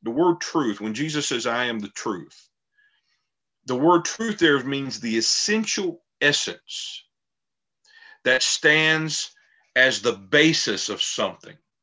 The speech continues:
Meaning the truth is that, that unseen substance that stands as the essence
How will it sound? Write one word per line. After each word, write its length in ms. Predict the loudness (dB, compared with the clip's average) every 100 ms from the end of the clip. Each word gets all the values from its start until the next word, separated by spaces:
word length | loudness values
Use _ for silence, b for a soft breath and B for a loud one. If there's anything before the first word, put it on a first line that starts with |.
| _ b b b b b _ -4
Meaning 400 | 2 2 2 0
the 120 | -6
truth 480 | -6 -4 -2 -2 -2
is 220 | -2 0
that, 260 | 2 2 0 -12 _ -20
that 360 | 0 2 2 0
unseen 1300 | 2 2 2 -2 0 0 0 0 0 -4 -6 -10 -8
substance 1080 | -4 -2 0 -2 -4 -12 -14 -18 -20 -18 -18 b b b b -2
that 180 | -2 0
stands 840 | 0 0 2 2 4 2 0 -2
as 320 | -2 0 0 -2
the 240 | -8 -4 2
essence 640 | 2 2 -2 -4 -8 -12